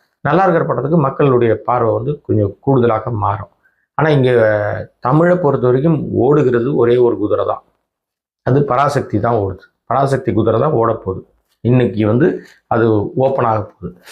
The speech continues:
அப்ப அந்த குதிரை வந்து இலக்கே இல்லாம ஓடிக்கிட்டே இருக்கும். ஏன்னா அதுக்கு வந்து பின்னாடி ஒருத்தர் விரட்டிட்டே வராருங்க, உங்களை வந்து வெற்றி பெறுவதற்கு வேற ஒருத்தர் வேற ஒரு வேகமா இன்னொரு குதிரையில வந்துட்டு இருக்காருன்னு சொன்னாதான்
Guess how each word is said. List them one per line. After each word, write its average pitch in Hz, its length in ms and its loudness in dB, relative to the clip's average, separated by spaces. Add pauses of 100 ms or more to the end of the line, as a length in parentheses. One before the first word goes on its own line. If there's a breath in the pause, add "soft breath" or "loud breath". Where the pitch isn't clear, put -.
(300 loud breath)
அப்ப 135 280 -2
அந்த 156 280 0
குதிரை 165 320 2
வந்து 160 300 0 (640 loud breath)
இலக்கே 190 480 2
இல்லாம 170 320 2
ஓடிக்கிட்டே 139 340 -2
இருக்கும். 107 260 -6 (640)
ஏன்னா 160 160 2
அதுக்கு 135 220 0
வந்து 180 180 0 (420)
பின்னாடி 165 300 2
ஒருத்தர் 131 300 2
விரட்டிட்டே 131 360 -2
வராருங்க, 120 400 0 (560 soft breath)
உங்களை 131 240 4
வந்து 131 240 2 (160)
வெற்றி 117 280 0
பெறுவதற்கு 123 520 0
வேற 120 240 4
ஒருத்தர் 131 320 0
வேற 123 240 2
ஒரு 120 120 2
வேகமா 123 300 0
இன்னொரு 120 260 0
குதிரையில 123 360 2
வந்துட்டு 120 220 -2
இருக்காருன்னு 110 340 -4
சொன்னாதான் 104 420 -4